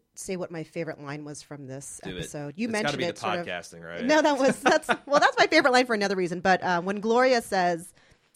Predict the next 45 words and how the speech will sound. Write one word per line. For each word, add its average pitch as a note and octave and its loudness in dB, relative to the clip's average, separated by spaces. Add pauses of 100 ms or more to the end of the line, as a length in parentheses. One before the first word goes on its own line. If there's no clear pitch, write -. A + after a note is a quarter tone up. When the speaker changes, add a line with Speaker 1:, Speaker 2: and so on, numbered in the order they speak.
(140)
Speaker 1:
"Prison B3+ 6
is G3 -4
gluten. A3+ 0 (360)
Don't A3 0
commit A3+ -8
the - -14
crime G#3 -2
if F#3 -8
you F#3 -8
can't F#3 -8
fucking F#3 -6
have E3+ -6
flour." F3 -2
Speaker 2:
Yeah. B2+ -2 (120)
Speaker 1:
I G4 0
died G#3 -2
laughing F#3+ -4
because F3 -6
I D#3 -10
live D#3+ -10
in G3+ -12
Los C4+ -14
Angeles. A#3+ -10
I E3 -14
have D#3 -10
a D#3+ -8
lot D3+ -8
of F3 -10
gluten-free F3 -10
friends. D3+ -10
Speaker 2:
I'm - -20
sure F#2 -14
you G2 -10
do. A2+ -10
Speaker 1:
It G#3 -4
becomes, G3+ -10 (800)
it G3+ -10
becomes G#3 -10
a G3 -6
travesty F3+ -8
of C#3+ -10
trying E3 -8
to D#3+ -6
figure D#3 -10
out, D3 -8